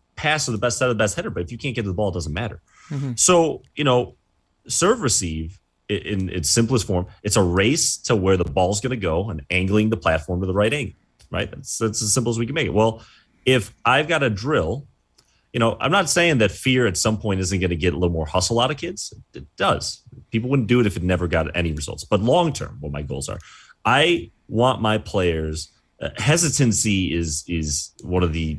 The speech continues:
Speaker 1: deadliest diseases for a volleyball player, in my opinion. Like, not going full. We, we got a lot of court to cover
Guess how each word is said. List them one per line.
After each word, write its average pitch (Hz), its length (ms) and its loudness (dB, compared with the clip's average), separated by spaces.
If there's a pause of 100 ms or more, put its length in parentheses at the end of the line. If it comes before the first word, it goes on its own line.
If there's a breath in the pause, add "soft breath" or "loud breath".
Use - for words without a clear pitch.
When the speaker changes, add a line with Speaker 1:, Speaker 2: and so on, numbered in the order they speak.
(120)
Speaker 1:
deadliest 95 500 2
diseases 90 680 0
for 82 160 0
a 76 40 -2
volleyball 69 380 -4
player, 71 180 -4
in 71 40 -6
my 65 140 -8
opinion. - 420 -14 (400)
Like, 80 260 -4 (140)
not 95 400 0
going 98 380 4
full. 98 240 -4
We, 110 100 2
we 120 140 -2
got 120 160 2
a 82 40 4
lot 98 300 4
of 123 80 2
court 110 220 0
to - 40 -12
cover 101 440 0